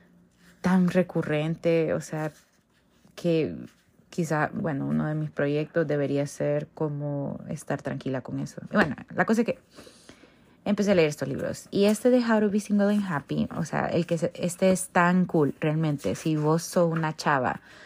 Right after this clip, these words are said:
sos una chava, voy a decir chava, es que ya, según algunos expertos, yo no voy a decir, yo no voy a quitarles credibilidad, sinceramente, pero algunos expertos, unos ex-, expertos, perdón, dicen que a partir del veinticinco vos ya no sos joven, pero miren, yo ya casi tengo treinta y yo me siento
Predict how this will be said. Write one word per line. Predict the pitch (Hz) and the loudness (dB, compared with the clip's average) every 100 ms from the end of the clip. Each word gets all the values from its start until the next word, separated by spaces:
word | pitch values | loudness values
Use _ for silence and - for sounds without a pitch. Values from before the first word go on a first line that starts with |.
| - - - | -20 -20 -6
sos | - 170 | 0 2
una | 175 175 170 170 156 | 2 2 0 0 -2
chava, | - - 80 | -4 -6 -6
voy | 65 | -8
a | - | -10
decir | - 135 | -8 -8
chava, | - 147 143 | 0 0 0
es | - | -2
que | 160 | -2
ya, | 143 151 - - - - _ | -2 -2 -8 -16 -20 -20 _
según | - 175 175 175 185 190 180 - - | 0 2 4 2 2 2 2 -4 -6
algunos | 185 175 180 190 | -4 -4 -2 -2
expertos, | 202 - - 180 - 175 | -6 -4 0 2 0 -4
yo | 151 | -4
no | 156 | -6
voy | 156 | -2
a | 160 | 0
decir, | 170 - 180 180 | 0 0 -2 0
yo | 165 | -2
no | 160 | -2
voy | 156 | -2
a | 160 | -4
quitarles | - - 165 165 | -4 -2 -2 -2
credibilidad, | - 170 170 165 170 147 | 0 0 2 2 0 -2
sinceramente, | 151 165 151 147 156 | -4 -4 -2 -2 -4
pero | - 165 - | -2 -2 -2
algunos | 156 156 165 | 0 0 -2
expertos, | - 156 - 190 - - - - | -4 -6 -2 -2 -2 -12 -18 -2
unos | 196 202 | 4 6
ex-, | - - - | 4 -2 0
expertos, | 202 - - 202 - 190 | 0 0 2 4 4 -2
perdón, | 175 170 170 160 | 0 0 -2 -4
dicen | 175 - 151 156 | -6 -6 -8 -8
que | - 190 175 196 _ _ _ _ _ _ _ _ _ _ _ - | -8 -8 -10 -12 _ _ _ _ _ _ _ _ _ _ _ -4
a | 170 | -2
partir | 160 156 147 | -2 -4 -4
del | 156 | -4
veinticinco | 151 160 - 156 - 160 | -6 -8 -6 -4 -2 -2
vos | 147 | -2
ya | 147 | -2
no | 151 | -4
sos | 143 143 | -4 0
joven, | 156 139 135 | 0 0 -4
pero | 123 135 | -6 -4
miren, | 143 147 151 147 | -2 0 0 0
yo | 147 | 2
ya | 139 | 0
casi | 151 - | -2 -6
tengo | 131 127 | -4 -4
treinta | - 139 139 135 | -2 -4 -4 -6
y | |
yo | 131 | -6
me | 139 | -6
siento | - 131 139 | -4 -4 -2